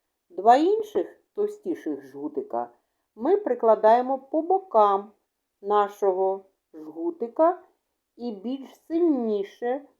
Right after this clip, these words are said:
притискаємо до картона, розплющуючи. Це будуть листочки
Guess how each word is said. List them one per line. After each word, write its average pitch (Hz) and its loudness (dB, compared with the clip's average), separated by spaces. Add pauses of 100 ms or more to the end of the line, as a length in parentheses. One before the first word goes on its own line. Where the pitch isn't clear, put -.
притискаємо 208 0
до 175 -2
картона, 139 -2 (280)
розплющуючи. 139 -6 (520)
Це 156 2
будуть 302 -2
листочки 220 -4